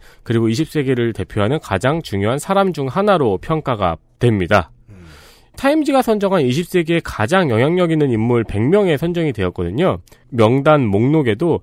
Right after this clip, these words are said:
Speaker 1: 탱크맨이라는 이름으로 올라가 있습니다.
Speaker 2: 그렇습니다. 누군지 모르니까요.
Speaker 1: 지금은 누군지 아는데, 그리고 이 사람의
Speaker 2: 누군지 몰랐으니까요.
Speaker 1: 뭐, 네,
Speaker 2: 네.
Speaker 1: 거처나 생사에 대해서는 아직 사실 소문만 있는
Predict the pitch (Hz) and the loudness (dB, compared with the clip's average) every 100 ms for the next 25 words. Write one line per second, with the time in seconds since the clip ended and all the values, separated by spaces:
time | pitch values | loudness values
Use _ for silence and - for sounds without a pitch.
0 | _ _ - 247 269 - 247 170 123 104 | _ _ -6 0 0 4 4 6 4 4
1 | 95 104 104 92 90 95 82 76 82 78 | 4 2 2 2 2 2 0 -6 -8 -8
2 | 76 - 127 - 104 85 78 - - 87 | -10 -12 -18 -16 -18 -18 -20 -20 -20 -18
3 | 107 123 139 135 151 151 - - - 170 | -12 -8 -6 -2 0 0 -4 -12 -6 -2
4 | 254 247 143 196 202 110 98 139 143 175 | 0 0 -2 -2 0 0 0 -2 -2 -2
5 | 202 113 107 135 139 131 131 214 214 196 | -2 -2 -6 -6 -2 -2 0 2 4 4
6 | 185 175 170 165 139 143 156 160 160 160 | 2 0 0 0 2 0 0 0 2 0
7 | 160 _ - 123 110 92 - 117 - - | -2 _ -6 -2 0 -2 -2 0 0 -4
8 | - 202 190 180 226 262 269 262 226 202 | 0 2 4 2 0 0 2 4 4 4
9 | 185 170 160 123 110 143 - 165 156 247 | 2 0 0 0 -2 -4 -6 -4 0 2
10 | 294 247 170 120 98 90 | 4 4 4 2 -2 -6